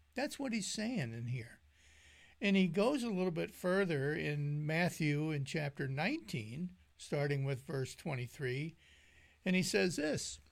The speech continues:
He says, "Assuredly, I say to you that it's harder for a rich man to enter into the kingdom of heaven. Again, I say to you, it's easier for a camel to go through the eye of a needle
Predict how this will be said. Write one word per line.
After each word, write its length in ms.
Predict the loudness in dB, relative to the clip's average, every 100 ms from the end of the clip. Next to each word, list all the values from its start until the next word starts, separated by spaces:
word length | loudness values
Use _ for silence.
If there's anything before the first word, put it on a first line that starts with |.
| -12
He 100 | -4
says, 360 | 0 2 2 -2 -14 -20 0 0 0 -10 -18 -20 -2
"Assuredly, 840 | 2 4 4 6 6 6 6 8
I 200 | 6 2
say 400 | 0 0 2 2
to 120 | 2 0
you 420 | 2 2 0 -2 -12 _
that 180 | 2 2
it's 120 | -4
harder 380 | -2 0 2 0
for 220 | 0 0
a 60 |
rich 340 | 2 0 -2 -2
man 440 | 0 0 0 -2 -4 -6
to 160 | -6 0
enter 240 | 2 4
into 180 | 2 0
the 120 | -2
kingdom 360 | -4 -2 0 0
of 120 | -2
heaven. 340 | -2 -4 -8 -20 _ _ _ _ _ -20 -20 -20 _ -6
Again, 560 | -2 0 0 -2 -6 -14 _
I 120 | -2
say 300 | 0 2 2
to 80 | 2
you, 360 | 0 -2 -4 -2
it's 220 | -2 -2
easier 640 | -4 0 2 2 2 2 0
for 300 | 0 -2 -2
a 40 |
camel 640 | -4 -4 0 0 -2 -8 _ _ _ -6
to 140 | -2
go 200 | 2 2
through 220 | 2 2
the 160 | 2 2
eye 220 | 2 4
of 160 | 4 2
a 60 |
needle 520 | 0 0 0 -2 -6